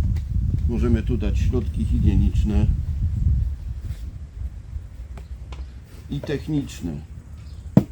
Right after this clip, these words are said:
Teraz tak, okularki przeciwsłoneczne, tak żeby były dostępne. Podobnie latarka, bo bardzo często ludzie przychodzą: „Pożycz latarkę, bo szukam latarki”.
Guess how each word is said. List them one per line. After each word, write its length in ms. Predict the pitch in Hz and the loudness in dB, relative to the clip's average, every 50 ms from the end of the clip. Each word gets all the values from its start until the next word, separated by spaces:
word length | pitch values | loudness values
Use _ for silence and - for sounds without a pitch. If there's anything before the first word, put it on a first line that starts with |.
| - - - - - - - - - - - - - - - - - - - - - - - - - - - - - - - - - - - - - | -12 -14 -14 -16 -14 -14 -14 -14 -14 -14 -14 -14 -14 -14 -14 -12 -12 -12 -12 -12 -14 -14 -12 -12 -12 -12 -12 -10 -10 -12 -12 -10 -12 -12 -12 -10 -6
Teraz 240 | - 123 127 120 - | -6 -4 -4 -4 -6
tak, 140 | - - - - - - | -6 -10 -10 -10 -10 -10
okularki 460 | 127 - 165 165 160 160 160 - 160 | -6 -2 -2 0 0 -2 -4 -4 -6
przeciwsłoneczne, 1040 | 120 - 139 135 131 - 139 117 - - 135 127 123 123 117 - - 131 123 120 127 151 - - - - - - - - - - - - - | -6 -4 -4 -4 -2 -2 -4 -4 -2 -2 0 2 2 2 0 -2 -2 -2 0 0 0 -2 -6 -10 -12 -14 -14 -14 -14 -14 -12 -12 -12 -8 -6
tak 160 | 98 101 101 | -6 -6 -2
żeby 220 | 117 117 104 117 | -2 -2 0 0
były 220 | 113 110 131 127 113 | -2 0 0 0 2
dostępne. 560 | 113 120 - - 143 135 117 - - 95 92 | 0 -2 -2 -2 -2 -2 -2 -2 -2 -6 -6
Podobnie 440 | - - 117 127 156 156 147 151 143 | -4 -4 -4 -4 -2 -2 -2 -2 -2
latarka, 560 | 135 139 135 - 156 147 143 - - - - - - - - - - - - - - - - - - - - - - - - - - - | -2 -4 -4 -4 -4 -4 -4 -4 -6 -8 -10 -10 -12 -16 -16 -16 -16 -16 -16 -16 -16 -16 -18 -16 -16 -16 -14 -14 -14 -14 -14 -14 -12 -8
bo 120 | 101 110 | -6 -4
bardzo 360 | 107 151 170 170 147 151 160 | -2 0 0 0 0 0 -2
często 380 | 156 - 165 156 147 - - 156 | 0 0 -2 -2 -2 -4 -2 -2
ludzie 280 | 139 143 135 127 135 123 | -2 0 0 0 -2 -2
przychodzą: 500 | - - 123 120 139 139 131 143 135 127 | -2 -4 -4 -2 -2 -2 0 0 -2 -2
„Pożycz 360 | - 185 156 131 156 135 - | -2 -2 -4 -2 -4 -4 -2
latarkę, 540 | 131 127 117 113 147 139 143 147 - 151 127 | -2 -2 -2 -2 -2 -4 -4 -4 -4 -4 -2
bo 140 | 117 123 | -2 -2
szukam 320 | 123 - 139 - 135 127 123 | -2 -4 -6 -2 0 0 0
latarki”. 460 | 120 120 - 131 117 98 - - - | 0 -2 -4 -4 -6 -6 -8 -10 -14